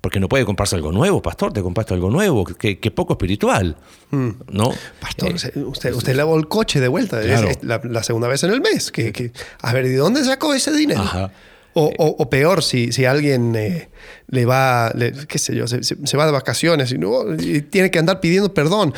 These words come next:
Speaker 1: Claro,
Speaker 2: "No, es que,
Speaker 1: constantemente
Speaker 2: mira,
Speaker 1: está pidiendo perdón.
Speaker 2: un hermano que, que quiso ofrendar,
Speaker 1: Y
Speaker 2: entonces por eso, no, no, no, no crea que estoy usando
Speaker 1: Claro,
Speaker 2: mi-,
Speaker 1: ¿eh?
Speaker 2: mis fondos".
Speaker 1: Y por otro, y por otro lado, eh, pastores no son sustentados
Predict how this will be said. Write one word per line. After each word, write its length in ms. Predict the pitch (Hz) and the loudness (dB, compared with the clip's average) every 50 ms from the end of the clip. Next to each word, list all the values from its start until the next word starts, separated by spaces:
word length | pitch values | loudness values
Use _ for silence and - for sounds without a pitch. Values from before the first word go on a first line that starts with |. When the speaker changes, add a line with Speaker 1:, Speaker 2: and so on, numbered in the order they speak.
| - | -4
Speaker 1:
Claro, 180 | - - 160 156 | -2 0 2 4
Speaker 2:
"No, 180 | 220 226 233 233 | 4 4 4 4
es 20 | |
que, 80 | 240 226 | 4 4
Speaker 1:
constantemente 480 | - 147 - 214 220 240 208 214 202 233 | 2 2 2 0 0 2 2 2 2 0
Speaker 2:
mira, 80 | 226 | -2
Speaker 1:
está 160 | 208 - 214 | -4 -4 -2
pidiendo 260 | - 196 202 202 196 180 | 0 0 0 0 0 2
perdón. 260 | - 170 170 165 214 | 2 2 2 4 4
Speaker 2:
un 100 | 110 143 | 4 4
hermano 420 | 190 180 170 190 196 196 202 196 190 | 4 4 4 4 4 4 4 2 2
que, 160 | - 143 139 | 0 -2 -2
que 200 | - - 135 131 | 0 -2 -2 -2
quiso 260 | - - 151 - 156 | -2 -2 0 0 0
ofrendar, 600 | 143 127 - 143 135 135 147 170 180 180 175 175 160 | 0 0 0 0 0 0 0 2 2 2 2 2 0
Speaker 1:
Y 60 | 139 - - - | -2 -4 -6 -6
Speaker 2:
entonces 340 | - 143 139 156 151 - 165 | -4 0 2 2 2 2 2
por 180 | - - 143 156 | 2 2 2 4
eso, 320 | 160 165 165 165 165 170 | 4 4 2 2 0 0
no, 480 | 156 151 143 139 139 143 139 139 147 151 | 0 0 0 0 0 2 0 0 0 0
no, 140 | 156 151 | 0 2
no, 140 | 156 160 180 185 | 2 2 2 2
no 140 | 185 175 | 2 2
crea 180 | 180 214 220 214 | 2 2 0 2
que 60 | 226 226 | 0 0
estoy 200 | - 233 226 226 | 2 2 2 2
usando 320 | 208 - 220 226 233 226 113 | 2 2 2 2 4 4 4
Speaker 1:
Claro, 200 | 113 110 92 92 | 4 4 4 2
Speaker 2:
mi-, 60 | 98 | 2
Speaker 1:
¿eh? 40 | 101 92 | 2 0
Speaker 2:
mis 160 | 214 220 226 | 0 0 0
fondos". 440 | - 214 175 131 117 117 113 - - | 2 2 2 2 2 2 0 -2 -2
Speaker 1:
Y 100 | - 123 | -2 0
por 180 | 120 - 131 151 | 2 4 4 4
otro, 220 | 180 175 - 185 - | 4 2 2 0 0
y 80 | - 131 | 0 0
por 180 | - - 151 | 2 2 2
otro 220 | 180 185 - 170 185 | 2 2 0 0 2
lado, 380 | 196 185 139 98 101 131 147 - - _ _ _ _ _ | 2 2 2 2 2 0 -2 -6 -10 _ _ _ _ _
eh, 180 | - - 95 - - _ _ _ _ _ _ _ | -10 -8 -8 -8 -10 _ _ _ _ _ _ _
pastores 460 | - 92 - - - 156 151 147 131 | -4 -4 -4 0 0 2 2 4 2
no 120 | 117 131 131 | 2 2 2
son 180 | - 143 127 | 2 2 0
sustentados 680 | - - 117 - - 113 117 - 131 120 110 107 127 131 | 0 -2 -2 -2 -2 -2 0 0 0 2 2 2 0 -2